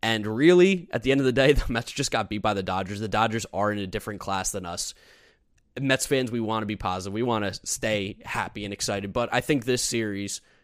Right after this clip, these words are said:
showed us more than ever that this Mets team is not ready to be a World Series contender. We are trying to sneak into the playoffs in the worst <laughs> division in baseball, and we are struggling. We're in third place right now. So I'm not gonna give up hope that we can't make the playoffs, but I do think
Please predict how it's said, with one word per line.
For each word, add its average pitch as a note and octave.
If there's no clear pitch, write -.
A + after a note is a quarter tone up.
showed A#2
us G#2+
more A2+
than A2+
ever F#2+
that F#2
this A#2
Mets D#3
team E3+
is D3
not D3+
ready A#2
to F#2
be F#2+
a F2+
World F2
Series F2
contender. E2+
We D3
are B2+
trying B2+
to G2+
sneak D#3+
into F3+
the D3
playoffs G#2+
in B2
the G#2
worst A2
<laughs> -
division A2+
in B2
baseball, F#2+
and A2
we A2+
are G#2
struggling. F#2
We're G#2
in G#2+
third G#2+
place F#2+
right E2+
now. F2
So C3+
I'm D3
not D#3+
gonna A3
give A3
up F#3+
hope F3
that D#3+
we C#3
can't C#3+
make C#3+
the -
playoffs, -
but B2
I A#2+
do C#3
think G2+